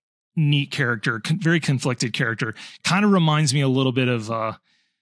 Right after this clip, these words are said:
of the gal in, like we were talked about when we discussed Indiana Jones and the Last Crusade,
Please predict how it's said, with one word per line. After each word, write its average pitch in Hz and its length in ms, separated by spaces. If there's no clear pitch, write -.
of 131 180
the 131 80
gal 120 400
in, 113 240
like 135 220
we 131 80
were 113 40
talked 127 260
about 123 200
when 120 100
we 113 180
discussed 135 520
Indiana 120 360
Jones 113 260
and 117 60
the 113 60
Last 113 240
Crusade, 113 440